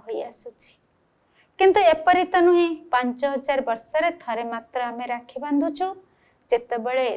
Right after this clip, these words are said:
ଦ୍ୱାପରରେ ପତିତ ହୋଇଯାଇଛୁ, ପୁଣି ପ୍ରତିବର୍ଷ ରାକ୍ଷୀ ବାନ୍ଧୁଛୁ,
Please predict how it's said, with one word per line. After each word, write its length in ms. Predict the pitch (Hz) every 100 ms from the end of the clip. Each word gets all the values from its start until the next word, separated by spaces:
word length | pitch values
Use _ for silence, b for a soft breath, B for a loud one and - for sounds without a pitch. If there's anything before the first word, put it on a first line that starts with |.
| -
ଦ୍ୱାପରରେ 500 | 202 208 - 262 269 277
ପତିତ 360 | 226 214 240 240 254
ହୋଇଯାଇଛୁ, 540 | 233 233 233 302 302 370 392 b b b _
ପୁଣି 180 | 247 254 254
ପ୍ରତିବର୍ଷ 580 | 220 - 269 262 262 - 269
ରାକ୍ଷୀ 280 | 226 - -
ବାନ୍ଧୁଛୁ, 580 | 226 214 208 220 220